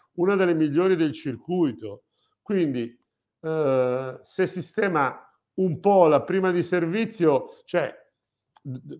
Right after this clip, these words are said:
pensiamo a Nadal e anche a Djokovic, cioè, quando hanno cominciato a vincere delle prove dello Slam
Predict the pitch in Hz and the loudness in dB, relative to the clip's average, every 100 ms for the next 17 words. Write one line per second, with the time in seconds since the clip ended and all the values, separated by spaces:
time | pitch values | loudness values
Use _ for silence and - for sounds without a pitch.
0 | 151 - 156 147 - 214 226 208 160 147 | -18 -2 0 0 4 6 6 6 6 8
1 | 135 117 104 - _ _ _ - 143 156 | 8 6 0 -8 _ _ _ -4 2 4
2 | 196 - 180 135 156 156 123 123 117 117 | 4 2 2 4 4 6 4 0 -4 -4
3 | 110 - _ _ _ - 156 - - 190 | -6 -16 _ _ _ -2 -2 -2 4 6
4 | 214 208 180 - - 170 156 180 175 165 | 6 2 -2 -4 -2 2 2 0 -2 0
5 | 214 202 175 143 190 180 131 143 135 123 | 0 2 0 2 -2 -2 -4 -4 -4 -4
6 | - _ _ 123 135 143 185 196 175 185 | -8 _ _ 0 2 2 2 2 2 2
7 | 196 151 180 202 196 | 0 2 4 2 -2